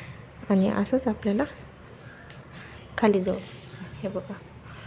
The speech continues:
फक्त इथे आपल्याला पाव इंच वाढवायचं आहे, बाकी आहे तसंच कटिंग करायचं आहे. बघा, हा पण एक पार्ट कटिंग करून घेतला. आता राहिली आपली बाही. तर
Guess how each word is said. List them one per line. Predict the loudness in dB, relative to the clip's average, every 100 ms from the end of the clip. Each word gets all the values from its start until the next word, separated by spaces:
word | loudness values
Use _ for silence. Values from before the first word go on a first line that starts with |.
| -14 -16 -16 -16 -16 -16 -14 -14 -16 -16 -8
फक्त | -6 -2 4
इथे | 6 6 4 4
आपल्याला | 4 2 2 0 -4 -14 -14 0
पाव | 4 6
इंच | 4 2
वाढवायचं | 2 2 2 0 -4 -6
आहे, | -8 -8 -14 -14 -12 -14 -14 -14 -2 2
बाकी | 4 4 2
आहे | 4 2 0
तसंच | 0 -2 -2 -12 -14 -8 -4
कटिंग | -2 0
करायचं | -2 -2 -4 -4 -8
आहे. | -10 -10 -14 -14 -12 -12 -12 -12 -14 -14 -16 -18 -18 -18 -18 -4
बघा, | 2 2 0 -6 -6
हा | -4
पण | 0 0
एक | 0 -4
पार्ट | -6 -6
कटिंग | -6 -4 -4
करून | -4 -4
घेतला. | -4 -6 -6
आता | -6 -4
राहिली | -4 0 -2
आपली | 0 -2 -2 -8 -10 -10 -12 2
बाही. | 6 6 4 -2 -8 -16 -16 -16 -8 0
तर | 0